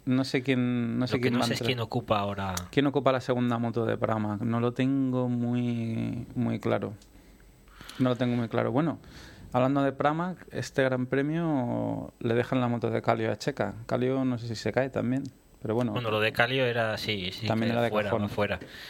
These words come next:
Speaker 2: Normal porque no ha tenido unos resultados muy buenos.
Speaker 1: Pues el, bueno, la segunda moto de Pramac está ahí en, en interrogantes. Eh, tampoco se sabe si de Puniet, porque al final de Puniet sí que del segundo equipo de Honda, Satélite, sí que se sabe que de Puniet salta.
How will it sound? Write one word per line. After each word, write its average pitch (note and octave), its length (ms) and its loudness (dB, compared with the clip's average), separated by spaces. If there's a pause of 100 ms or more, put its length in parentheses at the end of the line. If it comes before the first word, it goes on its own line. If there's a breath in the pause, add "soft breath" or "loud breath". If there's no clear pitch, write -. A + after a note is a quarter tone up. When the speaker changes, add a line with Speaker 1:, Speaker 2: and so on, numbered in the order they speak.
(200 loud breath)
Speaker 2:
Normal G#2 400 2
porque G2+ 680 0
no G2 160 -2
ha G2 120 -2
tenido G2+ 400 -8
unos F#2 160 -8
resultados F2+ 640 -2
muy F2 120 -8
buenos. F2 280 -4
Speaker 1:
Pues C3 280 0
el, B2+ 360 2
bueno, A#2+ 220 0
la A2+ 160 -2
segunda B2+ 320 2
moto B2 220 0
de B2 100 0
Pramac C#3 380 0
está B2+ 240 -2
ahí A#2+ 80 0
en, A#2+ 500 0
en A#2+ 100 0
interrogantes. A#2+ 960 -2 (200)
Eh, A#2+ 800 0 (100)
tampoco A#2+ 400 0
se B2+ 60 -8
sabe B2+ 180 2
si A#2+ 140 -2
de A2+ 100 2
Puniet, B2+ 320 0
porque A#2+ 200 -2
al A2+ 60 0
final C3 360 0
de C3+ 100 2
Puniet C3+ 380 0 (500 loud breath)
sí - 200 -2
que C3+ 120 4
del A#2+ 480 2
segundo C3+ 380 2
equipo D3 260 0
de D3 140 2
Honda, A#2+ 400 0
Satélite, A#2+ 640 -2
sí C#3 220 -2
que C3+ 120 0
se C3 120 -4
sabe A2+ 340 0
que - 160 -2
de G#2 120 0
Puniet A#2+ 280 0
salta. C#3 520 0